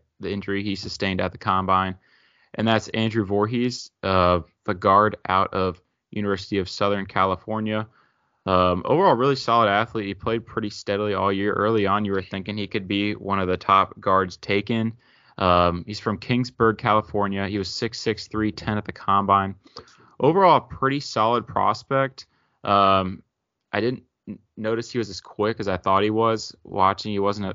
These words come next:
quite as quick. Um, and that led to him, you know, kind of in polls and stuff being a little bit slow. But nonetheless, he was really, really good up front. Um, he could, you know, block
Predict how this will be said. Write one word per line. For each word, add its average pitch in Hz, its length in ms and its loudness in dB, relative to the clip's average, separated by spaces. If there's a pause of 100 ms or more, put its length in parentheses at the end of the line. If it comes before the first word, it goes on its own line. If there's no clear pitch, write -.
quite 104 220 4
as 104 120 -2
quick. - 440 -2 (160)
Um, 87 520 2 (920)
and 104 140 -4
that 98 120 2
led 101 160 -2
to 107 60 -14
him, 98 280 -4
you 98 80 -4
know, 95 260 -2 (300)
kind 104 180 0
of 95 80 -2
in 92 80 -2
polls 98 320 -2
and 95 100 -8
stuff 95 300 -4
being 98 140 -4
a 90 60 -2
little 104 220 -2
bit 113 180 -4
slow. 113 440 0 (840)
But - 80 0
nonetheless, 120 380 6
he - 160 -2
was 113 380 0 (220)
really, 113 260 4
really 110 200 4
good 107 180 2
up 90 120 0
front. 104 520 0
Um, 90 560 2 (560)
he - 200 -6
could, 107 520 2 (440)
you 98 100 -6
know, 92 280 0 (720)
block 98 380 4